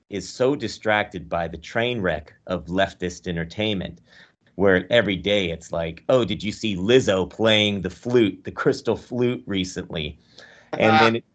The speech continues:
Speaker 1: you know, you can't, you can't not look at that and not talk about it, because it's a train wreck situation where it's like, "Unbelievable." So, you know what,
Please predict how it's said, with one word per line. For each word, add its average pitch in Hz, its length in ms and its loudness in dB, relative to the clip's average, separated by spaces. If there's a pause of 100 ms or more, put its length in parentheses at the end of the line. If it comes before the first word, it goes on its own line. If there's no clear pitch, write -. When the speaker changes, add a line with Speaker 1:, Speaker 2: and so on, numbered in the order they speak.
Speaker 1:
you 120 160 4
know, 104 160 6
you 104 160 -2
can't, 139 400 0 (240)
you 104 120 -8
can't 131 320 -2
not 107 400 2
look 104 200 -2
at 104 140 -6
that 87 280 -4
and 92 180 -2
not 95 220 0
talk 92 480 -4
about 80 300 -4
it, 76 100 -16
because 82 260 -8
it's 87 160 -8
a 95 60 -4
train 95 460 0
wreck 87 240 0
situation 87 680 -4
where 80 100 -2
it's 78 140 -10
like, 80 280 -4
"Unbelievable." 107 1080 -2 (480)
So, 123 840 6 (800)
you 127 100 2
know 127 160 8
what, 117 260 2